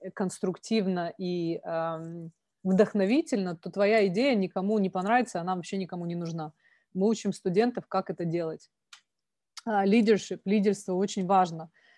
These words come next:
Social influence, насколько ты умеешь влиять на общество, влиять на людей, влиять на твоего клиента, а, насколько у тебя быстро,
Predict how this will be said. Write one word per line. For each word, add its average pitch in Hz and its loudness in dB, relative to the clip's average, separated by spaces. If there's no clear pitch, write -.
Social 226 2
influence, 208 0
насколько 226 2
ты 233 0
умеешь 208 2
влиять 190 0
на 190 0
общество, 196 -2
влиять 185 0
на 185 -2
людей, 185 2
влиять 180 0
на 185 -2
твоего 190 0
клиента, 190 -2
а, 180 0
насколько 226 2
у 202 4
тебя 190 0
быстро, 190 -2